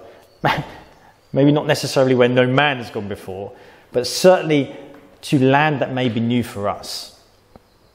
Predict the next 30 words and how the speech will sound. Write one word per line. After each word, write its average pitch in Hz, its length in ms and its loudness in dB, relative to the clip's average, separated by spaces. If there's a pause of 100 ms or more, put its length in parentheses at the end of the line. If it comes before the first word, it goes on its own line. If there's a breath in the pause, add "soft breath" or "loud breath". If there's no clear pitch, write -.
(320)
New 156 220 6
communities 143 680 2
for 127 220 0
us 127 180 0
to - 80 -6
get 131 220 -2
passionate 127 480 -6
about, 98 480 -6
new 156 180 4
places 147 500 0
where 120 160 4
we 135 140 4
want 135 140 0
to 127 80 -4
see 123 180 -6
many 123 320 -2
people's 123 480 -8
lives 107 460 -4 (280 soft breath)
transformed 110 640 -6
by 104 140 0
Jesus. - 720 -8 (1300 soft breath)
And 117 80 -2
we 147 160 8
are 190 180 6
to 190 160 -2
have 123 800 -2 (220)
courage - 920 -2 (920)
in 123 220 -2
doing 104 300 0
this. - 400 -18